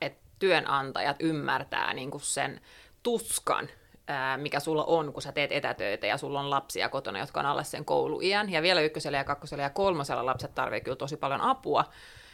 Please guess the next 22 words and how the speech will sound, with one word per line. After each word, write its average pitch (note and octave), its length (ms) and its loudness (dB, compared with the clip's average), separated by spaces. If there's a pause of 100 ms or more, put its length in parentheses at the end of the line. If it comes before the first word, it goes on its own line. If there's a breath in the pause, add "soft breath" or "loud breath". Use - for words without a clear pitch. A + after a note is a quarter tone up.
(360 loud breath)
Että D#3+ 400 0
tota, D#3 400 0
juu, G3 220 6
ei. E3 300 8
Mä F3+ 140 6
voin F3 140 4
kyllä D#3+ 140 0
sanoa, D#3 340 4
että - 200 -2
etätyöskentely F3 920 2 (200)
siinä A3 360 0
mielessä, D3+ 400 2
että D3 100 -4
se G#3 80 4
ei G3+ 100 6
edes C#3+ 260 2
onnistu B3+ 600 4 (220 loud breath)
tässä G#3+ 260 -2
mun G#3 220 0
ammatissa G3 480 2
erityisnuorisotyöntekijänä, D#3+ 1400 0
niin C#3+ 280 -2